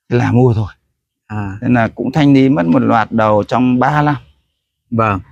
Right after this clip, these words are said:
Speaker 1: Mà phải ba bốn năm ấy. Từ năm hai lẻ chín đến năm mười hai, mười một, mười hai, mười hai mình mới hiểu về cây. Nên là từ năm đấy là cũng rút kinh nghiệm, bỏ mất một loạt đầu, mấy năm đầu là
Speaker 2: Gần như là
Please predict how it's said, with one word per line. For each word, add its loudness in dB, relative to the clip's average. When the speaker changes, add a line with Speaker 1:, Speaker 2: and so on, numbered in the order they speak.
Speaker 1:
Mà -6
phải -6
ba -2
bốn 0
năm 0
ấy. -2
Từ -4
năm 2
hai 2
lẻ 0
chín 2
đến -4
năm 2
mười 2
hai, 0
mười 4
một, 2
mười -4
hai, 0
mười 0
hai 0
mình 0
mới -4
hiểu -6
về -14
cây. -16
Nên 2
là 4
từ 2
năm 2
đấy 2
là 0
cũng -6
rút -6
kinh -4
nghiệm, -4
bỏ 0
mất 0
một -2
loạt -2
đầu, -8
mấy -2
năm 2
đầu -2
là -4
Speaker 2:
Gần 2
như 4
là 0